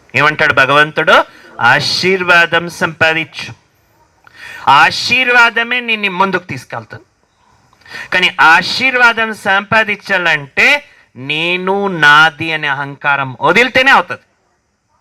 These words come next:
అందరినీ కూడా ఆత్మిక దృష్టితో సమాన భావనతో చూస్తేనే ఆశీర్వాదం సంపాదించగలుగుతాము. లేకపోతే ఏమొస్తుంది? ఈగో, అహం వచ్చేస్తుంది. అహం ఏం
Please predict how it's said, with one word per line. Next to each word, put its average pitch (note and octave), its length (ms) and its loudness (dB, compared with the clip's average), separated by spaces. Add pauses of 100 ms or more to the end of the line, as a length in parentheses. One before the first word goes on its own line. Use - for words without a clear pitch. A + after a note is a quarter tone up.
(520)
అందరినీ A#3 840 2
కూడా A3+ 560 0
ఆత్మిక G#3 680 0
దృష్టితో G3 720 -4
సమాన F#3+ 680 4
భావనతో F#3 840 0
చూస్తేనే B3 880 -4
ఆశీర్వాదం E3+ 480 -2
సంపాదించగలుగుతాము. A2 1200 -10 (420)
లేకపోతే B3+ 760 0
ఏమొస్తుంది? B3+ 840 -2 (1300)
ఈగో, C#3 500 2
అహం G#3 280 4
వచ్చేస్తుంది. A#2+ 680 -4 (220)
అహం C4+ 320 4
ఏం C4+ 200 -2